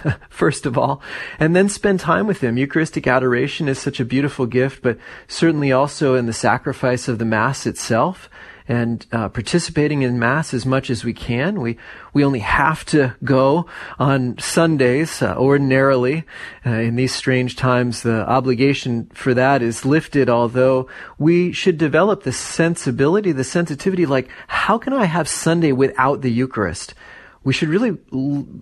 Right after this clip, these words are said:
grow into that so that we feel it, so that it's in our bones. How can I possibly have Sunday? How can I celebrate the Lord's Day without the Eucharist?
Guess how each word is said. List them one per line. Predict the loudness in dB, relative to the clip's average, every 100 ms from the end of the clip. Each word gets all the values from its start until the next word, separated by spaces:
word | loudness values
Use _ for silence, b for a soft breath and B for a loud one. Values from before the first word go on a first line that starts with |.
| -18 -20
grow | -4 2 4 4
into | 2 0 0
that | 0 -2 -4 -10
so | -2
that | 0 0
we | -2
feel | -6 -8 0 2 2
it, | 0
so | -4 -2
that | 0 -2
it's | -2
in | 0
our | 0
bones. | 0 0 0 2 -2 -4
How | -4 -2
can | 0 -2
I | -2
possibly | -4 -4 -2 -2 -2 0 -2 B B B B B
have | -2 -2
Sunday? | 0 0 2
How | 0 -2
can | -2
I | -2
celebrate | -2 0 2 2 0 0
the | 0
Lord's | 2 0 0
Day | 0
without | 0 2 0 0
the | -2
Eucharist? | -2 -2 -4 -8 -8 -14